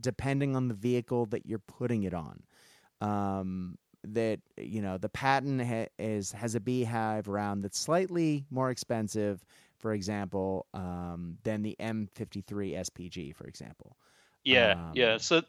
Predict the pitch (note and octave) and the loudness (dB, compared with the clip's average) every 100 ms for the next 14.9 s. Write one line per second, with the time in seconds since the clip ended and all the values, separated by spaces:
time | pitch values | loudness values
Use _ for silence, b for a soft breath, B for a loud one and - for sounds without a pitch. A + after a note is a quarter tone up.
0 | - - F#3 F#3+ - F#3+ F3 D3+ - C3+ | 0 6 8 8 6 4 6 0 4 6
1 | C3 - - - B2 A#2+ A#2 A2 - A#2 | 6 2 -6 2 4 4 2 -2 4 4
2 | - A#2 A2 A#2 - b b b b b | 4 -2 0 0 -4 b b b b b
3 | _ - A#2 A2 A2 A2 A2 A2 A2 A2 | _ 2 6 8 8 6 4 0 -12 -14
4 | _ _ _ _ _ _ _ _ _ _ | _ _ _ _ _ _ _ _ _ _
5 | _ _ _ - D3 - - - A#2 B2+ | _ _ _ 0 0 2 -2 -2 -2 0
6 | A#2 B2 - - - C#3+ A#2+ A#2 A2+ - | 4 4 4 -2 4 8 10 10 8 6
7 | - - C3+ C3+ - B2+ - A2+ A2+ A2+ | 2 6 8 8 4 -6 0 0 2 2
8 | G#2+ G#2+ - b b b F2+ E2+ F2 E2+ | 2 -4 -14 b b b -8 -6 -4 0
9 | A#2 A2+ A2 A2 - A#2 A2 G#2+ A#2+ G#2+ | 4 4 2 -2 0 4 4 4 4 6
10 | G2+ G#2 G#2 G#2 - G#2+ - F#3 F3+ D#3+ | 6 6 6 4 -4 2 8 8 8 6
11 | B2 - A2+ A2 - - A2+ G#2 G#2 G#2 | 6 2 0 0 -6 -2 4 6 8 6
12 | G#2+ A#2 - - - A#2+ A2 G#2+ A2+ G#2+ | 0 -8 -14 -20 -6 2 2 4 4 6
13 | G2+ B2+ A#2 - - - A2+ A2 - - | 6 4 6 4 2 2 0 0 -4 0
14 | - - D3 C#3+ C#3+ D3 - - | 4 8 8 10 8 6 4 -8